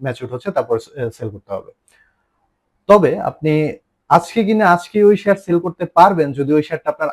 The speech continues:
আগেই ম্যাচিউর অবস্থায় আছে। For example, আপনার কাছে, আহ, স্কয়ার ফার্মার একশোটা শেয়ার ছিল, আহ, তিন দিন আগে আপনি কিনেছেন, তো এখন ওই, আহ, শেয়ারটা আছে। এখন আপনি আজকে, আহ, শেয়ার, আহ, একশো শেয়ার, আহ, স্কয়ার ফার্মা কিনলেন সকালবেলা, আহ, এগারোটার দিকে কিনলেন,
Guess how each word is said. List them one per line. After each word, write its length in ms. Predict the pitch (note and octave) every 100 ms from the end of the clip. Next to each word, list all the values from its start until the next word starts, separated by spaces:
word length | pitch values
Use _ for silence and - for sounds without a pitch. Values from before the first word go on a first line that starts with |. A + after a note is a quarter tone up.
| -
আগেই 360 | D3+ F3 G3
ম্যাচিউর 340 | E3+ D3+ D#3 C3+
অবস্থায় 440 | A#2+ A#2 - G#2+
আছে। 140 | G#2 A2+
For 220 | D#3+ F3
example, 360 | E3+ D3 D3
আপনার 460 | C#3+ - C3+ C3+ B2
কাছে, 520 | B2+ - C#3+ F#3 -
আহ, 80 | B2
স্কয়ার 340 | - D3 C#3+
ফার্মার 340 | C3+ C#3 C3+ D#3
একশোটা 320 | - B2+ G#2
শেয়ার 220 | - A2+ -
ছিল, 220 | A2 - - _ _ _ _ _
আহ, 160 | A#2+ A#2
তিন 200 | C3+ D3+
দিন 120 | C#3+
আগে 160 | C3 B2
আপনি 200 | A2+ A#2
কিনেছেন, 440 | A2+ G2+ - A2 -
তো 60 |
এখন 400 | C#3 C3+ F#3 D3+
ওই, 380 | D#3 D3+ D3 D3
আহ, 320 | B2+ C3 C3+
শেয়ারটা 460 | C3 C#3+ C3+ - B2
আছে। 300 | A#2 - -
এখন 180 | C3 C3+
আপনি 260 | B2 - C#3
আজকে, 480 | C3 - C#3+ C3 - _ _ _
আহ, 440 | A#2+ B2 B2 A#2 A2+
শেয়ার, 380 | - C#3 G#2 C#3
আহ, 380 | C3 A2+ -
একশো 180 | D3 E3+
শেয়ার, 420 | - D3 C#3 C3
আহ, 280 | C3 A#2 C3
স্কয়ার 280 | B2 - C#3+ D3
ফার্মা 200 | C#3 C3
কিনলেন 440 | C#3 C3 A#2 D3 _
সকালবেলা, 600 | - C3+ B2+ A#2 A2 E3 - _ C#3
আহ, 60 |
এগারোটার 440 | B2 C#3 C#3 C3+ B2
দিকে 200 | B2+ A#2+
কিনলেন, 300 | A#2+ A2+